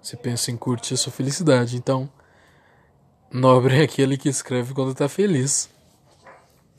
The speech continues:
Mas é isso, mano. Espero que, sei lá, você não tenha ouvido isso até o final, porque senão você vai ter gastado nove minutos da sua vida. Mas se você ouviu até aqui,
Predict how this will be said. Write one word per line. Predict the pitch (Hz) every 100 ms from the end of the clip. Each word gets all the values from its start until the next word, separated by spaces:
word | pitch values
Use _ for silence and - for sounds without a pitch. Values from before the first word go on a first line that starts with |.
| _
Mas | 120 113 117 110
é | 131
isso, | 131 120 127
mano. | 117 110 120 _ _ - - - - - - -
Espero | - 107 113 113
que, | - 120 120 120 _ _
sei | - - 127
lá, | 120 120
você | 120 - 120 _ -
não | 117 127
tenha | 127 123 120
ouvido | 117 113 120 113
isso | 123 120
até | 120
o |
final, | 117 117 113 117
porque | -
senão | - 117
você | 117
vai | 117
ter | 123
gastado | 117 113 - 117 110
nove | 113 117 120 120
minutos | 117 107 107 113 - 110
da | 113
sua | - 110
vida. | 104 104 107 113 117 _ _ _ _ _ _
Mas | 139 -
se |
você | 143 127 - 131 131
ouviu | 143 127 131
até | 127 135
aqui, | 131 143 180